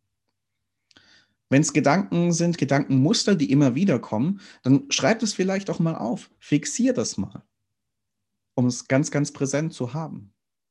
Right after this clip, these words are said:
um dann auch festzustellen, wie du wirklich mit dir redest oder über dich denkst. Und dann, aus meiner eigenen Erfahrung und aus dem,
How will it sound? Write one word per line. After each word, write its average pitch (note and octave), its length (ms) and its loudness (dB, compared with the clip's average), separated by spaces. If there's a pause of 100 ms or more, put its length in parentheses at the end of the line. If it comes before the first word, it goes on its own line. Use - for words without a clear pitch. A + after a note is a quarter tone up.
um B2 100 -8
dann A#2 160 -8
auch A2 100 -10
festzustellen, G#2 680 -10
wie G#2 100 -12
du F#2 160 -12
wirklich G2+ 280 -12
mit A2+ 160 -12
dir G#2+ 120 -8
redest D#3 380 -6
oder F2+ 120 -10
über F2+ 140 -12
dich - 140 -16
denkst. - 380 -10 (2250)
Und A2+ 200 -6
dann, E3+ 500 -4 (480)
aus - 80 -14
meiner G#2 300 -4
eigenen D#3+ 340 0
Erfahrung A#2 600 -4
und G#2 100 -8
aus G2+ 160 -14
dem, C3 400 -8